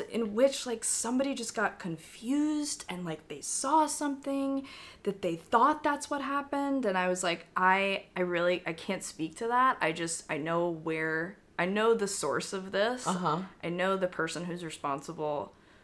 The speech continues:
Speaker 1: for making this up. And I, I can only speak to my personal experience with them and their mental health." And, like, and honestly, from the very adult place that I'm in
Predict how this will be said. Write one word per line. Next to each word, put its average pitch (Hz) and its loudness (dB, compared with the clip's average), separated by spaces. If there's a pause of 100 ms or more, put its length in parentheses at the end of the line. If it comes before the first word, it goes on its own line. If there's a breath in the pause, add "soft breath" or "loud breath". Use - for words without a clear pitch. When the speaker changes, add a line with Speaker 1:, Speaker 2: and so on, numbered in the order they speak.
(140)
Speaker 1:
for 170 0
making 160 0
this 151 -8
up. 139 0 (560 soft breath)
And 160 0 (560)
I, 156 2 (680)
I 165 4
can 180 -4
only 180 2
speak 170 -4
to 165 -8
my 160 2
personal 160 -4
experience 147 -6
with 156 -4
them 156 -4 (440 soft breath)
and 151 -4
their 156 -2
mental 151 -4
health." 143 -6 (420 soft breath)
And, 156 -6
like, 143 -4
and 165 0 (100)
honestly, 160 -2
from 156 -4
the 156 0
very 156 -2
adult 135 -4
place 139 -6
that 151 -4
I'm 147 -6
in 135 -8